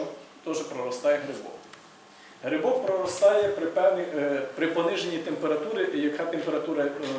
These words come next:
в розплоді? Тридцять чотири, тридцять шість градусів, це тридцять п'ять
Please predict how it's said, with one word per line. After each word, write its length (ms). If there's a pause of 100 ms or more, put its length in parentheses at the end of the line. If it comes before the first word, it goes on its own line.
(220)
в 40
розплоді? 400 (140)
Тридцять 320
чотири, 380
тридцять 400
шість 240
градусів, 460
це 140
тридцять 460
п'ять 240